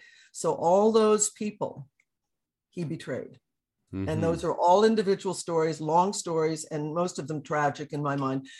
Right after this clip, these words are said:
Speaker 1: But they, he got that, we had a, a coterie, let's say, of very good assets. And little by little, they got destroyed by this man.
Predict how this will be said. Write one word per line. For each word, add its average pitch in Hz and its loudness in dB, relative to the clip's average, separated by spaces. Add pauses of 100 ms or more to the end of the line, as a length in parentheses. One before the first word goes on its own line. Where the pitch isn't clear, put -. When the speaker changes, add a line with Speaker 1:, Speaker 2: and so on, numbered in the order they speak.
(260)
Speaker 1:
But 170 2
they, 185 2
he 180 -6
got 165 0
that, 165 0 (260)
we 180 -4
had 180 -2
a, 143 0
a 139 -4 (720)
coterie, 190 0
let's 147 -4
say, 151 -2
of 143 -2
very 147 -4
good 139 -4
assets. - -8 (200)
And 139 -6 (360)
little 165 -6
by 165 -6
little, 127 -6 (1800)
they 190 -4
got 180 -2
destroyed 147 -4 (760)
by 156 -4
this 151 -6
man. 87 -12